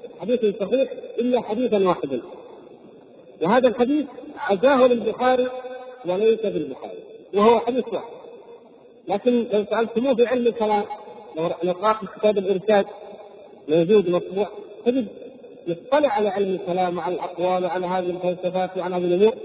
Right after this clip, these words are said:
التي لا خير فيها ولا ثمرة ترجى منها. ولهذا في آخر أمره رجع الجويني إلى عقيدة السلف في الجملة، في ال-، في النظامية،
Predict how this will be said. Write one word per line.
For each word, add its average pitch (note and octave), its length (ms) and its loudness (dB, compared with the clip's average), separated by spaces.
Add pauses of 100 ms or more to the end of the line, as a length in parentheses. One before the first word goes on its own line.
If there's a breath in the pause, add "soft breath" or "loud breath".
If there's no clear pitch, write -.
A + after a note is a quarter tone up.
(340)
التي E3 420 2 (100)
لا E3+ 240 0
خير D#3 240 4
فيها D3+ 380 0 (500)
ولا D#3+ 180 2
ثمرة D3+ 520 -2
ترجى C3+ 260 -4
منها. C3 240 -2 (400)
ولهذا A3+ 460 4
في A#3 100 2
آخر A#3+ 500 2
أمره A#3+ 460 0 (640)
رجع G3+ 320 0
الجويني A3 600 0 (400)
إلى F#3+ 160 -2
عقيدة F3+ 400 -2
السلف G3+ 480 -4
في F#3+ 160 -4
الجملة، F3 400 2 (240)
في E3 40 0
ال-، E3 180 6
في F3 140 -2
النظامية، E3 560 4